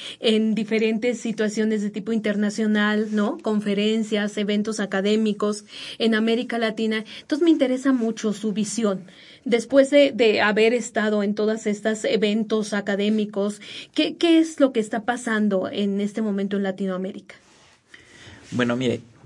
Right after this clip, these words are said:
Speaker 2: en, en relación con lo que se decía hace un momento de qué puede hacer la medicina social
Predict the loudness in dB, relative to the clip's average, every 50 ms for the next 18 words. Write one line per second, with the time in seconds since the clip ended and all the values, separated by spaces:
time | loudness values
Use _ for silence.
0 | -20 -20 -20 -20 -20 -20 -20 -20 -20 _ _ _ _ _ _ -20 -20 -20 _ -20
1 | _ _ _ -4 -4 -4 -4 -6 -6 -4 -4 -4 -4 -4 -4 -4 -2 -2 -2 -2
2 | -2 -4 -4 -4 -4 -2 0 0 0 0 -2 -4 -4 -2 0 -2 -2 -2 -4 -8
3 | -12 -4 -2 -2 0 -2 -2 -4 -4 -4 -4 -4 -4 -4 -2 0 0 0 0 0
4 | 0 0 -2 -2 -2 -4 -6 -4 -2 -2 -2 -2 -4 -6 -6 -4 -4 -2 -4 -4
5 | -4 -4 -4 -4 -4 -4 -6 -8 -6 -4 -4 -2 -2 -4 -6